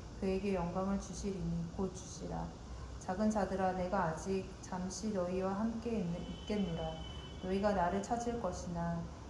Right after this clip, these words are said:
일찍이 내가 유대인들에게 너희는 내가 가는 곳에 올 수 없다고 말한 것과 같이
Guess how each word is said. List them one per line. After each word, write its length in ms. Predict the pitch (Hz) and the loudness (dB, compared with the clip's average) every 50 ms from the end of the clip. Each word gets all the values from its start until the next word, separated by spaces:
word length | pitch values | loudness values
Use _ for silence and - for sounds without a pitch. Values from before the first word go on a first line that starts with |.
| - - | -6 -4
일찍이 420 | 220 233 233 - - 220 220 220 | -4 -4 -2 -4 -2 -2 0 2
내가 280 | 185 185 180 185 185 180 | 4 4 4 4 4 2
유대인들에게 680 | 175 175 165 208 208 208 208 202 196 190 190 190 190 180 | 2 0 0 0 2 2 2 0 0 -2 -2 0 0 0
너희는 500 | 175 170 175 180 185 190 190 190 185 180 | 0 0 0 0 2 2 2 0 0 0
내가 280 | 175 175 170 180 185 180 | 0 0 0 0 0 0
가는 580 | 180 175 170 170 175 180 185 190 190 190 185 175 | 0 0 0 0 0 0 0 0 0 0 0 -2
곳에 220 | 180 170 - - 190 | -4 -4 -4 -2 0
올 160 | - 202 214 | 0 0 0
수 240 | 202 - - - 185 | 0 -2 -2 0 0
없다고 560 | 165 - - - - - 180 180 180 196 196 | 0 -2 -4 -4 -2 -2 0 0 0 0 0
말한 320 | 185 170 170 170 190 202 185 | 2 4 4 4 4 2 2
것과 280 | 180 170 - - 185 | 0 -2 -2 -2 -2
같이 420 | 185 170 151 - - - - - | -2 -2 -2 -4 -4 -6 -6 -6